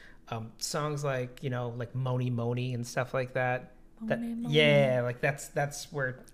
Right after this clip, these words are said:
Speaker 2: Okay.
Speaker 1: where he produced. There, this is a return to, like, a harder sound of the band. Um, but the band isn't even communicating whatsoever at this point. Like, they would come in, they would do rehearsals, nobody would talk to each other. Everyone would come,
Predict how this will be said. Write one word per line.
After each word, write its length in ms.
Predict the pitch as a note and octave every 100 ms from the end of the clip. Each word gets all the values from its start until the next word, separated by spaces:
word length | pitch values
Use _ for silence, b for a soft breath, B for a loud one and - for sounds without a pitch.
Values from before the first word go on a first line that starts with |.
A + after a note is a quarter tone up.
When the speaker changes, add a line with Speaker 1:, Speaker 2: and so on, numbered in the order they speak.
| G#3
Speaker 2:
Okay. 240 | G3 -
Speaker 1:
where 420 | D3 C3 B2+ B2 -
he 280 | - D3 C3 -
produced. 560 | - A#2 G2 - - - B B B B
There, 200 | D#3 D#3
this 200 | E3 F#3+
is 80 | F#3
a 60 | G#3
return 320 | F#3+ - F3+
to, 80 | D#3+
like, 140 | C3+
a 40 | -
harder 460 | - - C#3 C3
sound 380 | B2+ B2+ A#2 A2+
of 80 | G#2+
the 60 |
band. 420 | G#2+ A2 G#2+ G#2+ - - -
Um, 420 | A#2+ A#2+ A2+ A#2+ b b b b b b b b - - -
but 160 | - C#3+
the 60 | D3
band 280 | F#3+ G#3+
isn't 200 | E3 D3+
even 260 | D3 C#3 B2+ - - -
communicating 560 | - D3 C3 B2+ B2 A#2+
whatsoever 500 | A#2+ - A#2 A2+ A#2
at 100 | A2
this 140 | G#2+
point. 400 | - A#2+ A2+ A2+
Like, 200 | B2+ A#2+
they 100 | C3+
would 160 | B2+ B2+
come 180 | D#3 D#3
in, 140 | D3
they 120 | D3
would 140 | C#3+ C3+
do 100 | C#3
rehearsals, 540 | B2 C#3 B2 D3+ C#3+
nobody 260 | C3+ B2+ C#3
would 140 | B2+
talk 240 | - A#2+ A#2
to 100 | D3+
each 140 | D3
other. 200 | D3+ D3+
Everyone 340 | D3 C3+ C#3 C3+
would 80 | -
come, 360 | C#3+ C3+ C#3